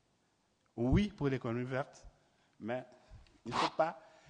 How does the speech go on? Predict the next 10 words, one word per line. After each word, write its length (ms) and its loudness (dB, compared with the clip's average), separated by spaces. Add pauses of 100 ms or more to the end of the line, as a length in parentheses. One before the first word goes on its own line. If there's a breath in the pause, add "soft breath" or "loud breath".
(100)
qu'elle 220 4
nous 160 2
apporte 380 4
de 80 2
nouvelles 380 2
conditionnalités 920 -2
pour 160 -4
bloquer 540 0
le 120 -4
progrès, 520 -2